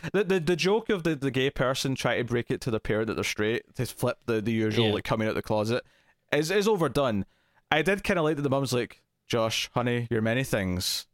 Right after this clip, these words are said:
Speaker 1: but what,
Speaker 2: <laughs>
Speaker 1: but the one of them is not straight." <laughs>
Speaker 2: Yeah.
Speaker 1: Uh, that
Speaker 2: Yeah,
Speaker 1: was
Speaker 2: that
Speaker 1: some amusement there.
Speaker 2: Yeah, I, I, I thought that, yeah, reaction was pretty funny.
Speaker 1: I,
Speaker 2: I, uh,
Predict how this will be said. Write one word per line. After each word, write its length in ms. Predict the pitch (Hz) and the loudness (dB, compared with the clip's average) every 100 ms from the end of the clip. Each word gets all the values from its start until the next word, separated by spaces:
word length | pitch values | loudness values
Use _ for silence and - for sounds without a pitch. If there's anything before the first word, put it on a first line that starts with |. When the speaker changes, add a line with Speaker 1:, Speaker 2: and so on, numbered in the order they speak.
| _ _ - 123 | _ _ -6 0
Speaker 1:
but 140 | 131 | 2
what, 200 | 120 147 | 2 0
Speaker 2:
<laughs> 120 | 113 | -4
Speaker 1:
but 100 | 117 | -2
the 120 | 113 | 0
one 120 | 113 117 | 0 0
of 60 | |
them 140 | 113 110 | 0 0
is 100 | 107 | 0
not 160 | 107 | -2
straight." 400 | 110 120 - 196 - - | -2 -2 -2 -2 -2 0
<laughs> 760 | 226 - 202 - - - - | -2 0 -2 -2 -4 -4 -6
Speaker 2:
Yeah. 180 | 107 104 95 180 185 175 170 131 | -2 -2 -2 -4 -4 -4 -4 -2
Speaker 1:
Uh, 340 | - 117 117 107 | -2 0 0 -2
that 20 | - | -2
Speaker 2:
Yeah, 180 | - - | 2 4
Speaker 1:
was 220 | - - | 4 2
Speaker 2:
that 80 | 403 | 2
Speaker 1:
some 80 | 302 | 2
amusement 360 | 151 113 113 101 | 0 0 0 0
there. 280 | 104 127 131 _ _ _ _ _ _ _ _ _ _ 180 | 0 -2 -6 _ _ _ _ _ _ _ _ _ _ 0
Speaker 2:
Yeah, 240 | 190 156 | 2 2
I, 240 | 165 - | 2 2
I, 100 | 160 - | 0 0
I 40 | |
thought 200 | 160 165 | -2 0
that, 240 | - 117 - | 0 -2 0
yeah, 160 | 107 | -2
reaction 420 | 104 104 95 - 101 | -2 -2 -2 -2 -4
was 160 | 101 | -4
pretty 200 | - 101 | -2 -4
funny. 220 | 101 107 | -2 -2
Speaker 1:
I, 80 | 104 | 0
Speaker 2:
I, 340 | 139 117 135 131 | 0 2 0 2
uh, 280 | 131 123 | 2 0